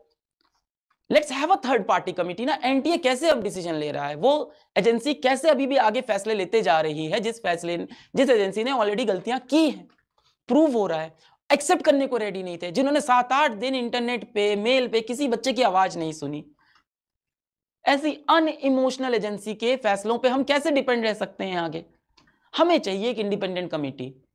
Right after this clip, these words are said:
जो आके बताए कि ये नंबर पन्द्रह सौ तिरसठ है या पन्द्रह हजार है या पन्द्रह सौ तिरसठ ही है, बता दे कि और कोई बच्चा नहीं निकलेगा किसी और स्टेट से, और अगर निकल आया तो कितनी बड़ी दुविधा हो जाएगी फिर ये। ये बड़ा नेशनल इंपॉर्टेंस का मैटर है,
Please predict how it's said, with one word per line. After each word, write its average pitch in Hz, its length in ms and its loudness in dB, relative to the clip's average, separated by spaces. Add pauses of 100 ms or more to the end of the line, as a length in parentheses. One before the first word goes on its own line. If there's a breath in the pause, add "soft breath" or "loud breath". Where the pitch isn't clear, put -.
(100)
जो 233 140 4
आके 277 240 2
बताए 254 360 0
कि 240 100 -8
ये 240 80 -2
नंबर 220 240 -4
पन्द्रह 208 260 0
सौ 214 120 -6
तिरसठ 208 380 -2
है 240 120 2
या 269 120 2
पन्द्रह 240 280 -2
हजार 170 400 0
है 233 140 -6 (260 loud breath)
या 330 100 6
पन्द्रह 311 260 0
सौ 262 120 -4
तिरसठ 214 360 -8
ही 196 40 -6
है, 196 80 -4
बता 269 280 0
दे 185 160 -10 (640)
कि 240 80 2
और 262 160 6
कोई 294 160 0
बच्चा 269 260 2
नहीं 220 340 0
निकलेगा 214 360 0
किसी 170 240 -4
और 147 160 2
स्टेट 135 320 -8
से, - 180 -18 (560)
और 226 80 6
अगर 277 160 4
निकल 277 260 0
आया 247 160 2
तो 247 100 -8
कितनी 262 260 -4
बड़ी 294 180 4
दुविधा 240 300 2
हो 208 140 2
जाएगी 143 340 -6
फिर 139 160 -10
ये। 143 160 -16 (420 soft breath)
ये 294 80 4
बड़ा 269 200 4
नेशनल 269 320 0
इंपॉर्टेंस 285 420 0
का 185 120 -8
मैटर 127 280 -12
है, 120 160 -20